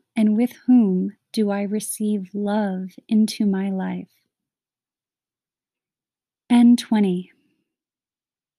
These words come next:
have I ever drastically misinterpreted a person or experience in my life,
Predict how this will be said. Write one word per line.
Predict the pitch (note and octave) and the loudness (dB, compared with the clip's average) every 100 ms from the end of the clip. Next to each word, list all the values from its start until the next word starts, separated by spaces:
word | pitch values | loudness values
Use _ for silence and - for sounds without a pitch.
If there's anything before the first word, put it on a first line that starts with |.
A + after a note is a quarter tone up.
| _ - | _ -8
have | A#3 A3 | -4 -2
I | A3 A3+ | -4 -4
ever | - C4 C4+ C4+ C4+ - | -2 0 0 -2 -4 -8
drastically | A3+ A3 G#3+ - - A#3 A#3+ A3+ | -6 -4 -6 -8 -8 -6 -2 0
misinterpreted | G#3 G#3 - A3+ G#3+ A3 G#3+ G#3+ G3 F#3+ F#3+ - - | 0 -2 -2 -2 -2 -8 -8 -8 -6 -6 -8 -10 -8
a | G3+ | -8
person | - - A3+ A3+ C4 B3+ C4 C4+ | -8 -8 -6 -4 0 2 2 0
or | G#3+ G#3 | -6 -6
experience | G#3 - - A#3 A3 G3 F#3+ - | -8 -12 -6 -4 -4 -4 -6 -6
in | A3 G3 | -4 -4
my | F#3+ G#3 | -2 -4
life, | G3+ F#3 F3+ _ | -4 -6 -10 _